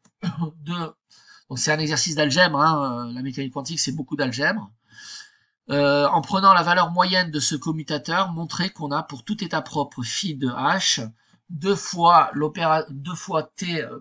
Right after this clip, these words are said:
pris entre phi et phi, qui est égal à n fois V pris entre phi et phi.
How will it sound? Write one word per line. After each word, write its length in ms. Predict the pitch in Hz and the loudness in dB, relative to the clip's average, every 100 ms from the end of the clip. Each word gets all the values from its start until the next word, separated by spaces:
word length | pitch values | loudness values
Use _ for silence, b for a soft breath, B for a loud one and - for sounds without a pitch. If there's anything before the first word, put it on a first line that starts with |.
| - | -16
pris 300 | - 165 156 | -8 -6 -4
entre 420 | 151 131 - 139 | -6 -10 -8 -8
phi 320 | - 214 220 - | -8 -10 -10 -4
et 140 | 131 | -4
phi, 440 | 110 - 156 214 _ B B B - | -4 -8 -10 -10 _ B B B -14
qui 80 | 143 | -8
est 100 | 160 | -2
égal 220 | 151 139 | 2 4
à 120 | 139 | 2
n 180 | - 180 | 0 -8
fois 640 | 165 - 185 147 165 180 - _ _ _ _ _ _ - | -8 -6 0 4 4 2 -10 _ _ _ _ _ _ -8
V 300 | 123 160 175 | -6 -4 -6
pris 180 | - 165 | -8 -6
entre 240 | 143 - | -6 -8
phi 340 | 123 - 240 - | -8 -6 -6 -6
et 100 | 147 | -10
phi. 300 | 123 123 | -8 -12